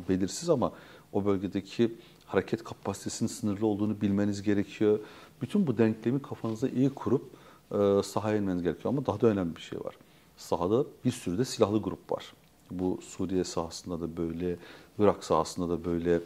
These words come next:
Şimdi operasyonu düzenlediğiniz bölgelerden biri Sincar bölgesi.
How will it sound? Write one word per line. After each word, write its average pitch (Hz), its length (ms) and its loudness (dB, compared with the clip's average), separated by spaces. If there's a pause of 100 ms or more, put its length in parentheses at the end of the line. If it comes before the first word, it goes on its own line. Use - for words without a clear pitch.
(260)
Şimdi 95 180 0
operasyonu 98 540 0
düzenlediğiniz 98 840 -6 (420)
bölgelerden 98 560 2
biri 117 120 -2
Sincar 104 440 2
bölgesi. - 480 -4